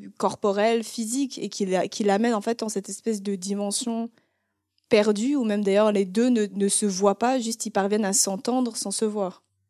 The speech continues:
Comme si chacun était resté quand même dans, dans sa bulle, mais qu'ils arrivaient à communiquer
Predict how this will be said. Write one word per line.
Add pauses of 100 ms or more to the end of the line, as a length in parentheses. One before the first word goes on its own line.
(140)
Comme
si
chacun
était
resté
quand
même
dans,
dans
sa
bulle,
mais
qu'ils
arrivaient
à
communiquer